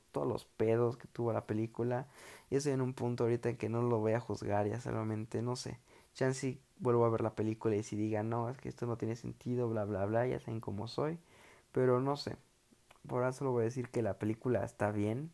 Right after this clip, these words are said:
Me emociona bastante qué va a pasar con Tom Holland y su Hombre Araña. Y creo que esos son todos mis comentarios por ahora. Me tardé bastante en hablar de esta película y en esta, esta vez quiero que me digan ustedes qué opinaron del Hombre Araña.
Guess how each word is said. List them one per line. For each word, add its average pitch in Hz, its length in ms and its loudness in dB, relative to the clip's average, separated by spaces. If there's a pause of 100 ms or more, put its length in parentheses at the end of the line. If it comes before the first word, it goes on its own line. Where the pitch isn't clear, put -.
(200)
Me 110 140 -2
emociona 107 520 2
bastante 113 440 2
qué 120 80 0
va 113 60 4
a 113 60 2
pasar 113 220 -4
con 110 200 -4
Tom 110 220 -2
Holland 117 380 0 (480)
y 113 100 -2
su 113 120 0
Hombre 113 180 4
Araña. 131 540 2 (440)
Y 127 440 -2 (180)
creo 123 240 -6
que 131 540 -2
esos 143 200 -10
son 147 160 -2
todos 160 200 4
mis 165 120 2
comentarios 160 540 0
por 190 160 4
ahora. 226 380 6 (840)
Me 120 120 -2
tardé 120 320 2
bastante 123 380 -2
en 127 80 -2
hablar 123 140 0
de 131 40 -4
esta 131 160 -12
película 123 640 -4
y 113 200 -2
en 117 100 0
esta, 123 160 -4 (500)
esta 120 380 -2
vez 131 260 -4
quiero 123 240 -2
que - 80 -6
me 104 120 0
digan 117 220 2
ustedes 113 440 -2 (280)
qué 147 100 0
opinaron 127 360 0
del 117 80 4
Hombre 113 160 2
Araña. 107 320 -2